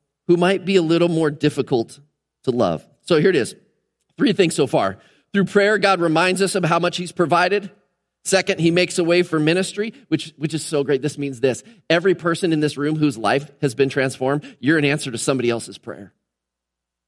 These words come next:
The third thing is this, is that it helps us mature. We get to the fourth thing. It's still in, uh, chapter three, verse thirteen. He says this,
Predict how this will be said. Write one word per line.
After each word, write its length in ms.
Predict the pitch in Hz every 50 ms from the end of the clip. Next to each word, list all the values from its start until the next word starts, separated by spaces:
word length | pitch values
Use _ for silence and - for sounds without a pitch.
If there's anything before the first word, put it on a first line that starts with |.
| _ _ _ _ _ _ _ _ _ _ _ _ _ - -
The 80 | 143
third 260 | - - 180 175 170
thing 140 | 165 160 160
is 140 | 143 135 120
this, 240 | 147 151 147 139 135
is 100 | 120 107
that 180 | 139 131 117
it 120 | 135 135 110
helps 280 | 143 156 143 - -
us 160 | - 135 - -
mature. 560 | 131 117 - - - 151 135 120 110 104 - _ _ _ _ _ _ _ _ _ _ _ -
We 60 | 143
get 160 | 143 185 180 -
to 80 | 180
the 80 | 156 151
fourth 340 | - 160 165 151 160 156 -
thing. 160 | 139 127 123
It's 220 | 113 - - - - - -
still 280 | - - 180 180 170
in, 160 | 151 143 131 - -
uh, 400 | - 131 110 95 92 82 95 117 - _ _
chapter 320 | - - 170 165 127 143 127
three, 240 | - 151 156 147
verse 260 | 127 135 139 120 - -
thirteen. 440 | 160 147 120 - - 160 147 135
He 240 | 123 - 135 - 151
says 260 | 147 - 160 160 147
this, 300 | 147 147 123 107 - -